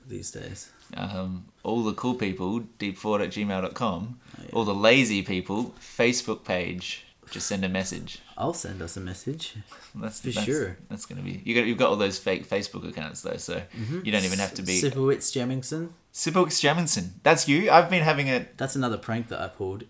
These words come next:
Speaker 1: and it backfired.
Speaker 2: Oh.
Speaker 1: Should I talk about that?
Speaker 2: Please.
Speaker 1: I w-,
Speaker 2: You
Speaker 1: I
Speaker 2: made a
Speaker 1: once
Speaker 2: fake persona.
Speaker 1: I did.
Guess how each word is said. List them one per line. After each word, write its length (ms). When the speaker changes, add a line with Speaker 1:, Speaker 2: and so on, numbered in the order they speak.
Speaker 1:
and 120
it 140
backfired. 720
Speaker 2:
Oh. 300
Speaker 1:
Should 100
I 40
talk 180
about 180
that? 180
Speaker 2:
Please. 600
Speaker 1:
I 160
w-, 220
Speaker 2:
You 140
Speaker 1:
I 40
Speaker 2:
made 180
a 40
Speaker 1:
once 120
Speaker 2:
fake 280
persona. 540
Speaker 1:
I 100
did. 400